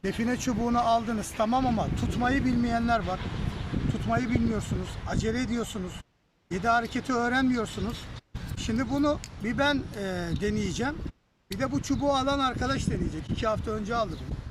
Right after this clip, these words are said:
Şimdi aradaki farkı görelim. Bakın, gel yaklaş. Altını yakından çek abi. Şu altını çıkartıyorum. Şöyle.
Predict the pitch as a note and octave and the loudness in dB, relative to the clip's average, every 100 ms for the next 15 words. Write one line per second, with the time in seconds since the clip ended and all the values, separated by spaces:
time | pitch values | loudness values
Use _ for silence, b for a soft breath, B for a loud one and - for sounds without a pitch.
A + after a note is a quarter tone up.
0 | - - - - - - - - - _ | -12 -10 -8 -4 -4 -4 -8 -10 -10 _
1 | _ _ _ _ _ _ - - C4 C#4 | _ _ _ _ _ _ -12 -4 -2 -2
2 | D#4+ - - _ _ _ _ _ _ _ | -4 -8 -16 _ _ _ _ _ _ _
3 | _ - G#3 B3+ C#4+ C4 G#3+ C4 B3+ A#3 | _ -6 -4 -2 -4 -4 -2 -2 -2 -4
4 | A#3 A#3+ A#3+ - - F3+ - - _ _ | -2 -2 -4 -6 -4 -4 -4 -12 _ _
5 | _ - - A#3+ - C4+ G#3+ - - _ | _ -10 -6 -6 -6 -8 -8 -10 -14 _
6 | _ - - - _ _ _ _ _ _ | _ -8 -6 -10 _ _ _ _ _ _
7 | _ _ _ _ A3+ A#3+ C4 C4 B3 A#3+ | _ _ _ _ -6 -4 -2 -2 0 -2
8 | C4 B3 B3+ - B3 F#3+ C#3+ - - F#3 | -2 -2 -2 -4 -4 -4 -6 -8 -6 -2
9 | F#3 - - - - F3+ - F3 - - | 0 2 2 4 2 2 0 -6 -8 -10
10 | _ _ _ _ _ _ _ _ _ - | _ _ _ _ _ _ _ _ _ -2
11 | - - - - G#3 F3 - | 0 -4 -2 -2 0 -4 -4